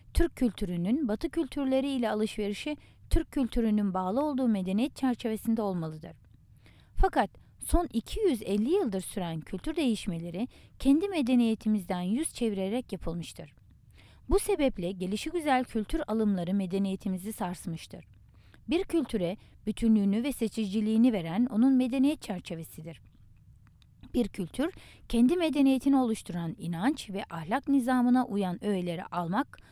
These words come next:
uymayanları reddetmek suretiyle bütünlüğünü korur. Kültürün bütünlüğü bir toplumun hayatı bakımından çok önemlidir.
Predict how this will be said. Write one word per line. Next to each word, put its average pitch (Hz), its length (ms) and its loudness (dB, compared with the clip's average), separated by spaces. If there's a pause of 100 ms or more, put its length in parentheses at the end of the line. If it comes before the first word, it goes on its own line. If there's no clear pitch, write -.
(260)
uymayanları 196 800 2
reddetmek 233 520 -2
suretiyle 277 540 -4
bütünlüğünü 214 480 -2
korur. 170 320 -6 (880)
Kültürün 370 520 2
bütünlüğü 214 600 0 (280)
bir 392 140 6
toplumun 240 520 2
hayatı 226 460 -2
bakımından 214 520 0
çok 226 240 -4
önemlidir. 170 540 -8